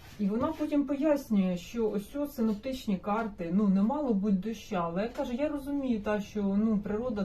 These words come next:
це природа, і от дощ захотів, він пішов. А хтось в коментарях пише: я, каже, я знала, що буде дощ, тому що в мене кисличка зранку не відкрилася. Думаю, нічого собі така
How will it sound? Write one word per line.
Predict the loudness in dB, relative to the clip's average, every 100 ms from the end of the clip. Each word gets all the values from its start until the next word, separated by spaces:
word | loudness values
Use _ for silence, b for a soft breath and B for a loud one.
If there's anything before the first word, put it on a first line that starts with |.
| -4
це | -6
природа, | -4 -4 -4 -2 0
і | 2
от | 2 2
дощ | 0 0
захотів, | 0 -2 -4 -2 4
він | 4 4
пішов. | 0 -4 -6 -6 B B B -4
А |
хтось | -2 -4
в | -2
коментарях | -2 0 2 2 -2 -4
пише: | -2 -2 0 -4
я, | -2
каже, | -6 -6
я | -6 -6
знала, | -4 -4 -2 -4
що | -6 -6
буде | -4 -2 0
дощ, | 0 -4 -4
тому | -4 -4
що | -4 -6
в |
мене | -4 -4
кисличка | -6 -8 -8 -8 -6 -4
зранку | -2 -2 -4 -2
не | -2
відкрилася. | -4 -8 -2 -2 -4 -8 -16 -18 B B B -16 -6
Думаю, | 2 4 4
нічого | 0 -4 -6 -6
собі | -4 -2
така | -2 -2 -2